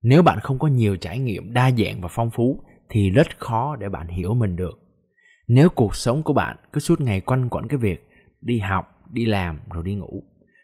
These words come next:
mọi thứ nó cứ lặp đi lặp lại một cách tẻ nhạt như vậy,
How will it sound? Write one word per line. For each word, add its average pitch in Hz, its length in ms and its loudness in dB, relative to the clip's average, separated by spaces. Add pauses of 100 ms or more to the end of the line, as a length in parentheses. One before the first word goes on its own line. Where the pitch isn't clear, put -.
(140)
mọi 104 220 -2
thứ 135 200 2
nó 165 180 2
cứ 165 80 0
lặp 117 260 0
đi 127 240 2
lặp 95 200 -4
lại 95 180 -6
một 90 80 -6
cách - 220 -10
tẻ 80 160 -8
nhạt 104 260 -6
như 110 100 -6
vậy, 92 180 -2